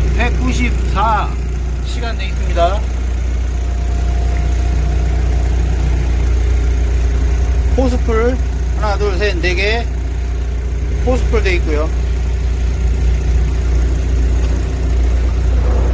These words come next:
와이퍼 작동 잘 되고,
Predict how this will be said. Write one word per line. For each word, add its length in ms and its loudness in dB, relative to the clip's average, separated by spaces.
와이퍼 480 0
작동 320 -4
잘 180 -2
되고, 540 -2